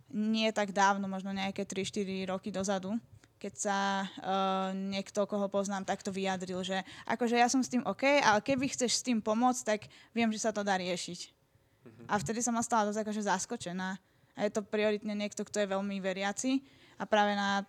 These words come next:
Speaker 1: tomto spektre to bolo, tak som bola z toho dosť zaskočená vtedy.
Speaker 2: Mhm. Vieš si predstaviť, že by si, eh,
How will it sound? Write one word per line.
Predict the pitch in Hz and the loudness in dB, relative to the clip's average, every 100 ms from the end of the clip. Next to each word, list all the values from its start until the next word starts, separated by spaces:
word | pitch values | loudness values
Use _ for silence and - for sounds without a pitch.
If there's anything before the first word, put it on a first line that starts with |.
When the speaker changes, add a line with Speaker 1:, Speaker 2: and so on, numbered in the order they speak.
| _ - _ _ _ _ - | _ -20 _ _ _ _ -4
Speaker 1:
tomto | 220 208 202 | -2 -2 0
spektre | 196 190 196 185 | 0 0 -2 -4
to | 185 | -6
bolo, | 175 180 180 | -6 -6 -6
tak | 180 | -8
som | - 196 | -6 -4
bola | 190 | -2
z | 185 | -2
toho | 190 | -2
dosť | 175 180 | -2 -4
zaskočená | 175 208 202 185 180 | -6 -8 -10 -10 -12
vtedy. | - 180 185 - _ _ - | -12 -12 -12 -16 _ _ -18
Speaker 2:
Mhm. | 110 123 131 - - - - | -16 -12 -14 -14 -20 -4 2
Vieš | 131 | 4
si | - | 4
predstaviť, | - 135 - 156 120 | 4 2 6 6 8
že | 127 | 4
by | 120 | 4
si, | - - 123 117 117 - - - _ _ - | -2 2 4 4 0 -6 -18 -20 _ _ -4
eh, | 110 107 | 2 4